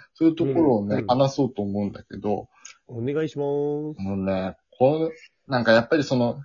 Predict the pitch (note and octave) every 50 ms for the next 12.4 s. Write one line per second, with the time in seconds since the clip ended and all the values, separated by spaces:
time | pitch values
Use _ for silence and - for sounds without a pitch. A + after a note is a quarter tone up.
0 | - - - F#3 F#3 F#3+ F#3+ F#3+ - G#3 G3+ G3 F3 F3 - F#3+ F#3+ F#3+ F3 D3+
1 | - - C3 A#2 G#2+ G#2 G2 - A2+ A2 G#2+ - - F3 F3+ E3+ E3 C#3 A#2 A2+
2 | - B2+ B2 C3 C#3+ C#3+ C3+ A#2 G#2+ A2 G#2 F#2+ - - _ _ _ - - -
3 | B2+ A2 A2 - E3+ G3 A3+ A3 F3+ A#2+ - - - _ _ _ - G2+ G2+ F2+
4 | E2+ - C#3 D3 D3 C3 A#2 G2 - - _ - - D#3 D3+ D3+ C3 B2 A2+ G#2+
5 | G2+ G2+ G2+ - G#2+ G2 F#2+ G2 - - G#2 E2 - - _ _ _ _ _ _
6 | _ _ _ _ _ - - G#2 G2+ C3 B2+ G#2+ G#2 A2+ A2 C#3+ D3 D3 C#3+ C#3
7 | - C#3+ C#3 C3 A#2 A2 G2+ F#2 F#2 G2 G2+ G2+ - B2+ B2 B2+ B2+ C3 C3+ C3
8 | B2 - G#2 G2+ G2 F#2+ F#2 - - - C#3+ A#2+ - - - - _ _ _ _
9 | - - F#2+ G2 G2+ - B2+ - G#2+ G#2 G2+ G2 G2+ G2+ - A#2 A2+ A2 G#2 G#2
10 | A#2+ - _ _ - B2 A#2 G2+ - - - - A#2+ B2 A#2 A2 G#2 - - A#2
11 | A#2 A#2+ A#2+ B2 B2+ B2+ C3+ C3+ C3 - - B2 G#2+ A2 A#2 A#2+ B2 A#2+ - -
12 | - F#2+ F#2+ - - - - -